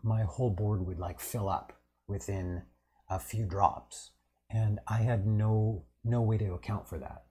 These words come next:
I couldn't figure out where they were coming from or why all of a sudden I was getting targeted. And it just, it felt bad because it was so out of my control.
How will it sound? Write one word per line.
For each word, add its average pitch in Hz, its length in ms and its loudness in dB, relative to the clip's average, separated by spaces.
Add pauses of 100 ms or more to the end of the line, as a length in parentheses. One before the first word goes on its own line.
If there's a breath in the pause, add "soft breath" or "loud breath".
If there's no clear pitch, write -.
(140)
I 110 100 -4
couldn't 120 260 0
figure 117 260 2
out 113 120 0
where 110 260 4
they 117 100 2
were 110 140 2
coming 120 340 -2
from 123 300 -2
or 92 140 -4
why 98 280 0
all 92 140 0
of 95 60 -4
a 92 40 -6
sudden 92 260 -4
I 87 120 -4
was 82 100 -8
getting 78 240 -6
targeted. 104 560 -2 (480 loud breath)
And 98 160 -2
it 90 60 -4
just, - 340 -6
it 117 140 -4
felt 117 320 -4
bad 98 320 4
because 98 440 -6 (200)
it 120 80 -2
was 107 180 0
so 113 500 0
out 117 180 -2
of 98 100 0
my 101 180 -2
control. 104 640 -4